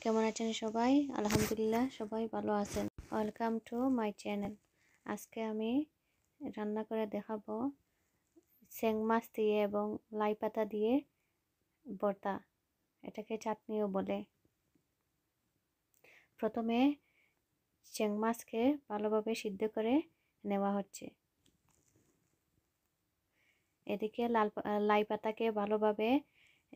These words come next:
ধুয়ে একটি ক্লেন্ডারের মধ্যে রেখে দেওয়া হয়েছে যাতে পানি ঝরে যায়।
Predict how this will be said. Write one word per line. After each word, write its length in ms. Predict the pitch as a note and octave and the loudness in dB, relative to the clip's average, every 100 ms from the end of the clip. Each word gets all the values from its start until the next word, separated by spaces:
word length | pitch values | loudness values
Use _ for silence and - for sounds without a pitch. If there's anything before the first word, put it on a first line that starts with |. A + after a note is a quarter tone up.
| F#3+ | -6
ধুয়ে 400 | G#3 G#3+ A3 A3 | 2 4 6 6
একটি 220 | F#3+ - A3+ | 4 0 -2
ক্লেন্ডারের 440 | G#3 G#3 G#3+ G#3+ | 0 0 2 2
মধ্যে 520 | G#3 G3+ A3+ C4+ C#4+ | 2 0 4 6 6
রেখে 260 | G3+ G#3 A3 | 4 0 -2
দেওয়া 380 | G#3 G3+ A#3 D#4 _ _ _ - | 0 2 4 2 _ _ _ -2
হয়েছে 280 | G#3 A3 | -2 -2
যাতে 340 | G#3 G3+ A#3+ B3+ | -2 -2 0 -4
পানি 340 | A#3+ G3+ G#3 | -2 -2 -2
ঝরে 260 | G3+ F#3+ F#3 | 2 2 2
যায়। 200 | F3+ | -2